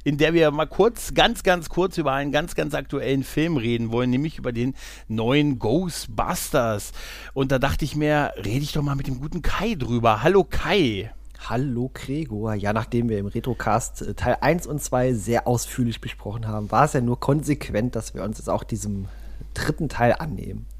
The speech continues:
Speaker 1: Genau. Ja, mich verwirrt's immer noch, dass er im Original Ghostbusters Afterlife heißt und bei uns Ghostbusters Legacy.
Speaker 2: Ja, das finde ich auch ein bisschen merkwürdig. Äh, vielleicht sollten wir den Leuten noch einen Hinweis darauf geben, dass wir jetzt, äh, schonungslos auch spoilern werden.
Speaker 1: Ja,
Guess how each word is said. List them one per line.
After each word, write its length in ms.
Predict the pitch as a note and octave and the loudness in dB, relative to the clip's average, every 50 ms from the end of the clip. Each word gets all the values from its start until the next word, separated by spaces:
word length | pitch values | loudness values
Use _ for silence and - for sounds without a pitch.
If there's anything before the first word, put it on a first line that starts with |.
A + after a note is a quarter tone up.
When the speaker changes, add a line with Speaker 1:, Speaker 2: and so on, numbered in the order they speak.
| - - - - - - - - - - - - - - | -14 -14 -14 -14 -14 -14 -14 -14 -12 -14 -14 -14 -8 -2
Speaker 1:
Genau. 300 | - A2 G2 F#2+ F#2+ F#2+ - - - - - - - - - | -2 0 0 0 -2 -2 -4 -8 -12 -12 -12 -14 -10 0 4
Ja, 160 | C3 D#3 D3+ | 4 4 6
mich 220 | C3+ D3 E3+ F3 | 4 2 2 4
verwirrt's 380 | - F#3 D#3+ C3+ D#3 F3+ - - | 4 4 4 6 4 2 2 0
immer 160 | D3 D3+ C#3+ C#3+ | 0 2 2 2
noch, 100 | D3 C#3 | 2 2
dass 180 | - C3 - | 0 0 2
er 80 | - C3 | 2 2
im 60 | B2+ | 2
Original 460 | A#2+ A#2+ A#2 A#2 A2 A2 A2+ E3 F#3 | 2 0 0 0 2 2 2 2 0
Ghostbusters 520 | C#3 B2+ C#3 D3+ - - C3+ - - G#2+ - | 0 0 -2 -2 -2 -4 -4 -2 -4 -6 -4
Afterlife 640 | - - E3+ - - D3+ B2 A2 G2+ A#2+ B2 - | -2 0 2 2 4 4 2 4 4 2 2 2
heißt 260 | - B2+ D3+ - - | 2 2 2 2 0
und 60 | - | 0
bei 80 | A2 A#2+ | 0 2
uns 320 | - C3 C#3+ D#3+ D3+ - | 2 2 2 0 0 -2
Ghostbusters 680 | - C#3+ B2 C#3+ D3 - - A#2+ A#2+ B2 - B2 A#2+ A2 | 0 2 2 2 2 -2 -4 -6 -4 -4 -4 -6 -4 -2
Legacy. 720 | A2 G#2 G#2 B2 E3+ D#3+ A2 E2+ - - - F2 F2+ F2+ - - - - - - - - - - - - - - - - - - - - | 0 2 4 4 4 2 0 -2 -4 -6 -6 -6 -6 -6 -8 -10 -14 -16 -16 -16 -16 -16 -16 -16 -16 -16 -14 -14 -14 -14 -14 -14 -10 -4
Speaker 2:
Ja, 260 | - A2 A2 A#2 B2 | 0 2 4 6 6
das 160 | A2+ A2+ - | 4 2 2
finde 180 | - - B2 A#2+ | 2 2 2 2
ich 80 | A#2 - | 4 4
auch 60 | A2 A2 | 4 4
ein 60 | A#2 | 4
bisschen 220 | A#2 G#2 G#2 G#2 | 2 0 0 0
merkwürdig. 540 | G2+ G#2 F#2+ F#2 - - - - G#2 A2 - | 2 4 6 8 8 10 10 10 8 6 2
Äh, 100 | C3 C#3 | 0 -2
vielleicht 280 | C3+ - D#3 E3+ F3 - | 2 4 4 4 6 6
sollten 240 | D#3+ E3+ F3 - | 4 4 4 2
wir 60 | D#3+ C3+ | 0 0
den 140 | C#3 B2+ | 0 0
Leuten 320 | A#2+ A2+ A#2 C#3 - - C#3 | 2 2 2 2 0 0 -2
noch 100 | B2+ A#2 | -2 -2
einen 80 | A#2+ | 0
Hinweis 360 | A#2 B2+ D3 D#3 C3 A2 - - | 0 -2 0 0 0 -2 0 -2
darauf 300 | B2 G#2+ A2 A2 - - | -2 -2 -2 -2 -2 -4
geben, 180 | B2 A#2 A#2 | -4 -4 -2
dass 160 | A#2 A2 - | -4 -4 -4
wir 80 | - G#2+ | -4 -4
jetzt, 280 | G#2+ A2 - - - G#2 | -4 -4 -4 -6 -6 -6
äh, 60 | A2+ | -6
schonungslos 580 | - - - C3+ D3 C#3+ C3 - - C3 C3 | -6 -4 -4 -4 -4 -4 -4 -2 0 -2 0
auch 220 | - - A#2+ A#2+ - | 0 0 -2 -2 -2
spoilern 600 | - - - A#2 A#2+ C#3+ D#3 C3+ G#2 G2+ G2+ F#2 | -6 -6 0 2 2 4 4 2 0 0 -2 -6
werden. 180 | G2 G2 G#2 | -4 2 6
Speaker 1:
Ja, 160 | D3+ C3 G2+ | 6 6 6